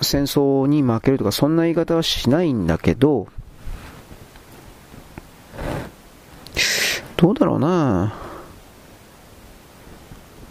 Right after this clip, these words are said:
そこまで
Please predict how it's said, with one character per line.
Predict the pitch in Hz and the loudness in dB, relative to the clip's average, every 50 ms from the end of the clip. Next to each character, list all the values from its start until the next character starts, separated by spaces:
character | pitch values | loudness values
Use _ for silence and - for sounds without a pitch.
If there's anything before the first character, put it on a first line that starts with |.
| - - - - - - - - - - - - - - - - - - - - - - - - - | -20 -20 -20 -20 -20 -20 -20 -20 -20 -20 -20 -20 -20 -20 -16 -12 -10 -8 -8 -8 -8 -10 -12 -8 -4
そ | - - - - - 139 131 | -4 -2 -2 0 0 0 0
こ | - - - 175 | 2 2 2 4
ま | 202 208 208 190 | 4 4 2 2
で | 160 127 113 104 92 | 2 2 2 0 -2